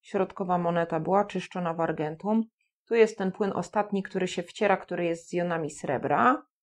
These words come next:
Czyli widzę, że największym problemem jest usunięcie mlecznych plam, bo jeśli chodzi o, o patynę, to uważam, że wszystkie płyny sobie z tym całkiem dobrze poradziły.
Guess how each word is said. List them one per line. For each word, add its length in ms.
Czyli 260
widzę, 300
że 160
największym 560
problemem 840
jest 280
usunięcie 800
mlecznych 460
plam, 360
bo 80
jeśli 240
chodzi 380
o, 260
o 100
patynę, 720
to 60
uważam, 440
że 120
wszystkie 600
płyny 420
sobie 320
z 80
tym 200
całkiem 480
dobrze 280
poradziły. 580